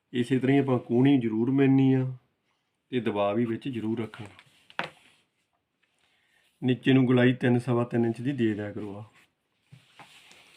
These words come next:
ਇੱਥੋਂ ਆਪਾਂ ਨੇ ਦੋ ਇੰਚ ਛੱਡ ਕੇ ਰ-, ਚੱਲਿਆ ਕਰੋ, ਠੀਕ ਆ। ਗੋਲਾਈ ਪਾਉਣੀ ਜਦੋਂ ਤੁਸੀਂ ਸ਼ੁਰੂ ਕਰਦੇ ਹੋ ਜਾਂ ਕਰ ਦਿਓ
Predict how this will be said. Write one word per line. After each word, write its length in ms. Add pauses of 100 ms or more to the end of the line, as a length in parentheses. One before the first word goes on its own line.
(560)
ਇੱਥੋਂ 300
ਆਪਾਂ 200
ਨੇ 100 (280)
ਦੋ 280
ਇੰਚ 100
ਛੱਡ 280
ਕੇ 160
ਰ-, 120 (180)
ਚੱਲਿਆ 280
ਕਰੋ, 240
ਠੀਕ 180
ਆ। 120 (920)
ਗੋਲਾਈ 280
ਪਾਉਣੀ 280
ਜਦੋਂ 200
ਤੁਸੀਂ 220
ਸ਼ੁਰੂ 240
ਕਰਦੇ 340
ਹੋ 100
ਜਾਂ 120
ਕਰ 200
ਦਿਓ 280